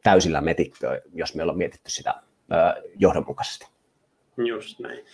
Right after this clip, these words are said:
Speaker 2: Mi-, miten jos mietitään sit tota, nimenomaan ylipäänsä tota ajattelua siitä, että me,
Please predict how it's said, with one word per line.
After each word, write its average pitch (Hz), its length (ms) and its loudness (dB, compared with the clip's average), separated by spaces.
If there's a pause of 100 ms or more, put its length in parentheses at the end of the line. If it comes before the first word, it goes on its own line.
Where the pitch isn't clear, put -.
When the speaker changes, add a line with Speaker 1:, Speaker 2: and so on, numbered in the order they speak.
(160)
Speaker 2:
Mi-, 135 220 0
miten 139 220 4
jos 143 140 0
mietitään 110 400 4
sit - 180 -4
tota, 95 420 4
nimenomaan 101 460 4
ylipäänsä 101 380 4
tota - 140 -4
ajattelua 95 580 6
siitä, 95 420 0
että - 180 -2
me, 95 300 2